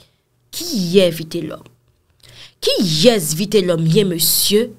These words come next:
Pour journée jodi a la, vite l'homme a saisi bagay pour la police et non seulement ça, la passé opération la police en bas bêtise.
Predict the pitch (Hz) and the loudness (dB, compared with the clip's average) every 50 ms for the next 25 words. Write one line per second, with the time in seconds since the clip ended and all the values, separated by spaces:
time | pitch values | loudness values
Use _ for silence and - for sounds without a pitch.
0 | _ _ _ _ _ _ _ _ - - - - - 339 320 - 294 320 415 427 | _ _ _ _ _ _ _ _ -18 -18 -4 4 6 8 8 8 6 4 4 4
1 | 339 - 254 220 160 160 214 247 269 226 190 180 180 185 196 240 302 302 302 220 | 6 6 6 4 4 2 2 4 4 4 4 2 0 2 2 2 2 0 -4 -4
2 | - 233 220 240 240 240 - - 226 220 220 - - - - - 320 269 220 175 | -2 0 2 2 0 0 0 -2 -2 -2 -2 -2 -2 0 0 2 4 4 4 4
3 | 160 - 311 277 262 220 202 214 214 214 214 214 202 196 202 226 233 226 - 196 | 4 0 2 4 4 2 4 2 2 2 0 0 -4 -2 0 0 0 0 -2 -4
4 | 180 190 220 285 294 - - - - - - - - - - - 294 302 262 247 | -2 0 0 0 0 0 -4 -6 -8 -12 -14 -6 -6 -6 2 4 4 4 4 4
5 | 247 285 285 277 - - - 262 220 214 208 196 208 208 - - 349 349 339 - | 4 4 4 4 2 2 4 2 2 2 0 -2 -2 -2 2 2 2 2 2 -2
6 | - - - - 233 269 269 269 - _ - 285 247 240 - - 359 359 - - | -8 -10 2 4 4 4 4 2 -4 _ 2 2 2 2 -2 0 0 0 4 4
7 | 247 247 - 269 247 233 214 - - - 262 262 240 196 202 - 196 196 208 240 | 4 4 6 4 4 4 4 0 0 -2 0 0 0 0 -2 -2 -4 -2 -2 0
8 | 247 - - - - 220 196 185 190 185 170 180 175 170 - - 170 160 156 151 | -2 -2 -4 -2 -2 -2 0 0 0 0 0 0 -2 0 -4 -4 -2 -4 -4 -4
9 | 151 147 160 156 160 | -4 -4 -4 -4 -6